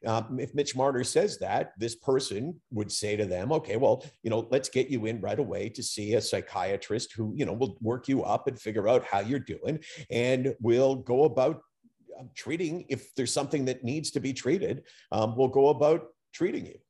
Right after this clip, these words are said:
That's the best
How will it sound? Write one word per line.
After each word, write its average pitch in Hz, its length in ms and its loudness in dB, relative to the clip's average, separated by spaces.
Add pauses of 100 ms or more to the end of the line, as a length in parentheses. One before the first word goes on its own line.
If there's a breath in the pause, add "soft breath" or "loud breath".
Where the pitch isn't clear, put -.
(200)
That's - 560 -4 (920)
the 127 80 2
best - 540 -2